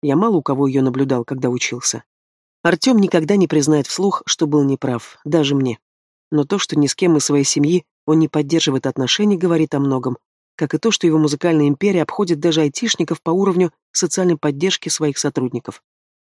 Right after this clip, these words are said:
Мы уходим с празднования раньше всех, не оставшись на фуршет и посиделке с важными людьми. Созвонившись с няней Ярика, я выдыхаю свободней и кладу голову на плечо мужа. «Довольна собой?» — целует меня в макушку.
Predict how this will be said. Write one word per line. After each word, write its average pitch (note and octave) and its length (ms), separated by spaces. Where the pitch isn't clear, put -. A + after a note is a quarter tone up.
Мы F#3 140
уходим A3 300
с - 80
празднования D#3+ 640
раньше C#3+ 320
всех, - 400
не D3 120
оставшись F3 560
на D#3 80
фуршет D3 440
и - 40
посиделке C#3+ 640
с - 100
важными C3 360
людьми. B2+ 340
Созвонившись G3+ 680
с - 120
няней E3 260
Ярика, G3 360
я D3+ 120
выдыхаю D3+ 340
свободней F3+ 520
и E3 40
кладу D#3+ 280
голову F3 460
на E3 140
плечо D#3 300
мужа. B2+ 340
«Довольна D#3 400
собой?» — B2+ 400
целует D#3+ 360
меня D#3 220
в C3+ 40
макушку. D3+ 540